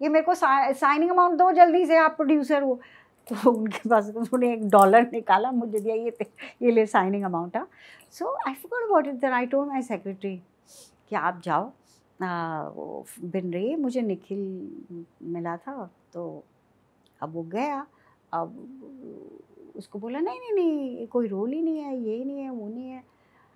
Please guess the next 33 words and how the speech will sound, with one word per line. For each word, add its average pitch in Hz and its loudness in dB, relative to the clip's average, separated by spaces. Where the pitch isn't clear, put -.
तो 127 -20
I 127 -18
said, 135 -16
"हे, 175 -6
ये 262 -2
क्या 262 -2
हो 151 0
गया?" - -14
फिर 143 -18
एक 151 -10
दो 170 -4
फिल्म 156 -4
और 180 0
निकल 302 0
गई, 330 -4
and - -20
I'm 147 -8
not 208 -4
called, 269 -2
so 226 -12
I 214 -20
was 196 -18
wondering 220 -10
कि 302 -8
क्या - -8
हो 240 -6
रहा 254 -12
है। 262 -18
फिर 339 -2
I 277 2
met, 294 2
uh, 180 -6
करण 277 0